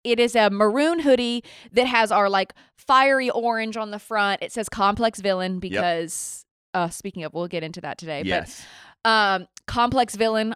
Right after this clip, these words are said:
Speaker 1: which is what we always say on here, on the front, and then on the back, it has this really cool, like, extremely what would you call it? Like, vibrant,
Speaker 2: Spooky.
Speaker 1: spooky graphic for
Speaker 2: Mm-hmm.
Speaker 1: Halloween.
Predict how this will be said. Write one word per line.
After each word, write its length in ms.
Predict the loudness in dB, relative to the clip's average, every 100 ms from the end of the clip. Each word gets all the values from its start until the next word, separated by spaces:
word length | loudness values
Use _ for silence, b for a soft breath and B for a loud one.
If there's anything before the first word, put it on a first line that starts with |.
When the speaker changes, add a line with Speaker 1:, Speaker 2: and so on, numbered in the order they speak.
| _
Speaker 1:
which 160 | -10 -8
is 80 | -6
what 100 | -4
we 120 | 0
always 180 | 0 0
say 180 | 0 0
on 160 | 0
here, 260 | -2 -2 -2
on 180 | -4 -6
the 60 |
front, 380 | -4 0 0 0
and 120 | -2 -2
then 80 | -2
on 100 | -2
the 80 | -2
back, 400 | 2 2 2 -4
it 60 |
has 120 | -6 -6
this 180 | -8
really 320 | -8 -6 -6 -6
cool, 380 | -4 -2 -2 -2
like, 240 | -4 -6
extremely 1040 | -10 -10 -12 -12 -10 -8 -8 -8 -8 -12 -16 _ _ _
what 140 | -14 -12
would 100 | -12
you 60 |
call 140 | -12 -14
it? 60 | -12
Like, 160 | -16
vibrant, 560 | -12 -8 -8 -8 -12 -12
Speaker 2:
Spooky. 640 | -14 -8 -6 -6 -10 -10
Speaker 1:
spooky 1080 | -6 -6 -6 0 2 2 0 -4 -2 -2 -4 -6
graphic 680 | 0 2 0 -2 -4 -4 -8
for 140 | -6
Speaker 2:
Mm-hmm. 100 | -2
Speaker 1:
Halloween. 560 | 0 0 -2 -4 -8